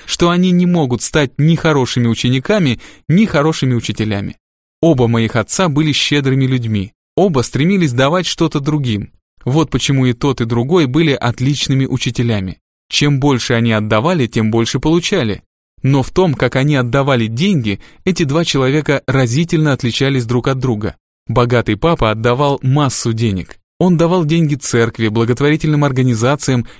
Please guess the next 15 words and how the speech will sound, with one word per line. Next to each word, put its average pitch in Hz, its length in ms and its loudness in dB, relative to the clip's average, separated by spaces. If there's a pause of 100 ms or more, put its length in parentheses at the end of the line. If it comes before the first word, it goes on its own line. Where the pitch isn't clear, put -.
и 143 80 2
основанному 156 640 2
им 170 240 2
самим 139 380 0
фонду. 110 500 -2 (380)
Он 131 200 2
знал, 127 340 0
что - 180 -2
если 117 200 0
хочешь 120 380 -2
получать 131 560 0
деньги, 131 440 0 (220)
их 190 220 0
нужно 170 300 2
отдавать. 135 720 -2